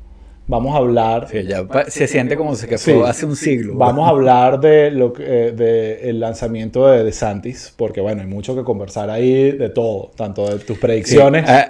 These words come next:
Speaker 2: un, un,
Speaker 1: hasta
Speaker 2: un punto, un punto sobre eso. Em,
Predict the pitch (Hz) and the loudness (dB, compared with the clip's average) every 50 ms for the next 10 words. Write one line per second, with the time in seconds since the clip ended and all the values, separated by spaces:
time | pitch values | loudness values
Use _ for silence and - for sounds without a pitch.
0 | - - 143 131 151 - - 156 135 127 117 113 - - 175 151 123 117 117 190 | -2 0 0 0 0 2 4 4 4 6 4 2 2 4 4 4 4 4 4 4
1 | 180 175 170 180 185 180 - 170 143 135 147 151 143 170 156 165 170 143 131 120 | 2 2 2 2 2 0 2 0 -2 -4 -4 -4 -4 -4 -4 0 2 4 4 4
2 | 120 120 117 107 - - 101 - _ 120 120 120 123 127 120 117 117 117 113 113 | 4 2 0 -2 -4 -14 -18 -18 _ -8 -2 0 0 0 0 0 -4 -6 -8 -8
3 | 113 113 | -10 -12